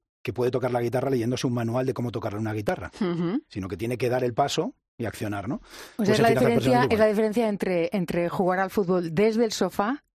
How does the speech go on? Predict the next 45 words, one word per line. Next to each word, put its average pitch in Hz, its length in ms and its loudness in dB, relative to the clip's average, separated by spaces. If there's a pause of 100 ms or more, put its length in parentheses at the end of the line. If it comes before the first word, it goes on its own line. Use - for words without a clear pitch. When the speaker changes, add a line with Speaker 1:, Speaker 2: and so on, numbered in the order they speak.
(120)
Speaker 3:
o 240 260 0 (100)
en 190 160 0
el 175 80 -4
campo 175 320 -2
de 185 80 2
juego. 147 420 -4 (300)
Speaker 2:
Bueno, 175 240 2
Speaker 3:
<laughs> 208 160 2
Speaker 2:
pues - 40 2
Speaker 3:
Hay 180 100 2
que 170 100 4
Speaker 2:
hablando, 190 320 4
Speaker 3:
lanzarse 208 180 4
al 202 100 0
campo. 151 320 0 (120)
Speaker 2:
hablando 180 420 2
del 196 80 2
campo 190 260 2
de 180 60 2
juego, 214 400 0
aquí 170 240 0
tenemos 160 360 0
el 160 100 -2
terreno 170 340 0
de 165 80 2 (100)
juego, 233 260 2
que 254 100 0
es 220 100 -2
este 208 420 0
tablero, 220 720 2 (380)
que 190 100 0
cuéntanos, 202 560 0
¿cómo 202 180 0
es 233 80 -4
Moneyland? 165 680 0
Álvaro, 165 280 0
¿cómo 196 180 -2
es - 100 -4
este 196 160 -2
juego? 131 400 -4 (340)
Speaker 1:
Bueno, 143 160 2
Moneyland 147 420 0
al 143 120 0
final 127 200 0
simula 143 540 0